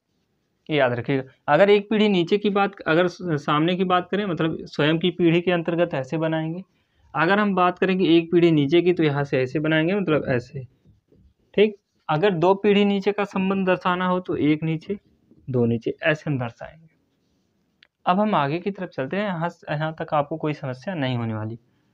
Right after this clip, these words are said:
अब हमने कहा जी देखिए, पुरुष है तो उसके लिए प्लस, क्योंकि पी मतलब होता है प्लस,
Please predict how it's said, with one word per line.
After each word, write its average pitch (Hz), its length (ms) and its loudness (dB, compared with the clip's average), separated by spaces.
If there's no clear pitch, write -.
अब 156 180 0
हमने 160 260 2
कहा 196 200 4
जी 196 120 2
देखिए, 185 240 4
पुरुष 180 460 2
है 202 140 -2
तो 165 60 0
उसके 160 240 0
लिए 160 120 0
प्लस, 156 440 -4
क्योंकि 151 260 -2
पी 196 220 -2
मतलब 170 260 -2
होता 143 180 -4
है 127 60 -4
प्लस, 160 340 -4